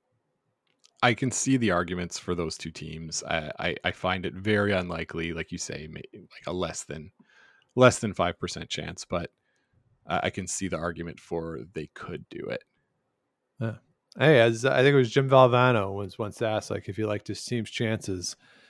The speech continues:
Speaker 2: he said, "Well, we have a better chance of beating them than anybody else in the world." So, 'cause
Speaker 1: Yeah.
Speaker 2: they were the only one playing them. So,
Speaker 1: 'Cause they're the only ones
Speaker 2: uh, so
Speaker 1: playing,
Speaker 2: you gotta
Speaker 1: yeah.
Speaker 2: have that, uh, that approach. Uh, all right. There are two pools, Pools A and Pool B. Scott,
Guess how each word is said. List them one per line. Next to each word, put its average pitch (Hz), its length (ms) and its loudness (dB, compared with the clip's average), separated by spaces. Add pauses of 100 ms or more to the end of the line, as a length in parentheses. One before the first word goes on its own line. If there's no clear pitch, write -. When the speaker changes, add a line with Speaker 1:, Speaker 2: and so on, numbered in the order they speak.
(140)
Speaker 2:
he 110 80 -8
said, 113 200 0
"Well, 113 180 4
we 117 80 4
have 110 80 0
a 110 60 0
better 120 260 4
chance 127 360 0
of 113 60 -10
beating 123 260 2
them 123 200 0
than 101 160 -2
anybody 117 400 2
else 110 260 2
in 101 40 -10
the 98 80 -8
world." 95 400 -6 (640)
So, 95 360 -6 (640)
'cause 110 60 4
Speaker 1:
Yeah. 135 80 6
Speaker 2:
they 98 120 -6
were 101 120 -4
the 107 80 -2
only 123 160 2
one 123 160 2
playing 95 320 -8
them. - 160 -18
So, 101 260 4
Speaker 1:
'Cause - 160 -10
they're 85 80 -12
the 85 120 -10
only 131 180 -4
ones 110 140 0
Speaker 2:
uh, 101 40 -6
so - 80 -8
Speaker 1:
playing, 120 120 2
Speaker 2:
you 107 40 -2
gotta 120 220 6
Speaker 1:
yeah. 107 60 4
Speaker 2:
have 107 180 0
that, 101 340 -4
uh, 104 200 0
that 104 200 2
approach. 95 520 -6
Uh, 110 60 -2
all 101 280 0
right. 120 200 4 (160)
There 123 180 8
are 156 140 12
two 185 220 6
pools, 208 420 10
Pools 165 440 8
A 165 320 10
and 151 280 6
Pool 147 440 6 (160)
B. 135 480 8 (300)
Scott, - 720 4